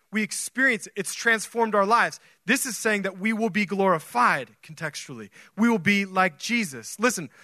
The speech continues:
there's coming a day when the matchless beauty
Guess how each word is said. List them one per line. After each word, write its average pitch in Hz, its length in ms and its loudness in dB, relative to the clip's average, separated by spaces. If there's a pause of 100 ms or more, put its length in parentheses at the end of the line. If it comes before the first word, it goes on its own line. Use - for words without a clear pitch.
(140)
there's 180 180 2
coming 247 420 0
a 240 40 2
day 190 360 2 (460)
when 196 140 0
the 190 60 2
matchless 208 800 0
beauty 165 520 -2